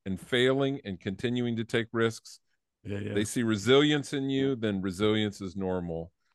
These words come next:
Speaker 1: Uh, that's not a question, but it is an observation I've seen a lot. Um, Sean, do you see that with your kids?
Speaker 2: Yeah, you know, it's, and, and, and it's a fine line, right? Like, you, I don't, I don't ever wanna be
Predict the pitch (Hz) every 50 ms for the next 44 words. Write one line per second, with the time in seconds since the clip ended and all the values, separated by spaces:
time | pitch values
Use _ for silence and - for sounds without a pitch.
0 | _ _ _ _ _ _ - 98 101 101 101 98 85 - 117 123 123 - 160 151
1 | 143 131 101 - - 123 120 120 - - 107 98 92 101 104 101 104 104 110 110
2 | 107 101 110 - - 104 101 98 101 101 101 90 87 95 80 85 95 95 101 95
3 | - - 95 92 90 85 - - - 98 92 92 90 87 90 90 87 87 85 76
4 | 67 - - _ _ _ _ _ - 87 85 80 76 71 73 65 - - - 117
5 | 123 123 120 117 120 120 117 - - 123 113 120 120 117 101 92 120 110 113 117
6 | 117 - - 120 123 120 - - - _ _ _ _ _ _ _ _ _ _ _
7 | _ _ _ _ _ _ _ _ _ _ _ - 110 127 143 143 131 110 110 113
8 | 113 117 117 113 113 113 - - - - 139 123 120 - - 131 123 123 123 -
9 | 135 127 131 - - 117 - - 135 120 117 110 110 110 110 107 101 98 98 98
10 | 101 98 101 101 - - - 123 110 - - - _ _ _ _ _ _ _ _
11 | _ _ _ _ _ _ _ _ _ _ _ _ _ 117 117 117 113 - 120 127
12 | 127 127 123 123 120 113 117 113 113 113 107 104 101 101 104 104 104 104 101 98